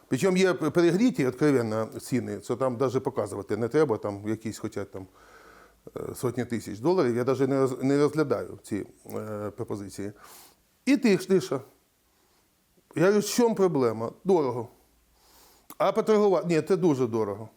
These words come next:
І я розумію, що от є, е, декілька, е,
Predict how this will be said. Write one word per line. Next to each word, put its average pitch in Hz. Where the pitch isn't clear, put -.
І -
я 247
розумію, 226
що 165
от 170
є, 156
е, 123
декілька, 123
е, 110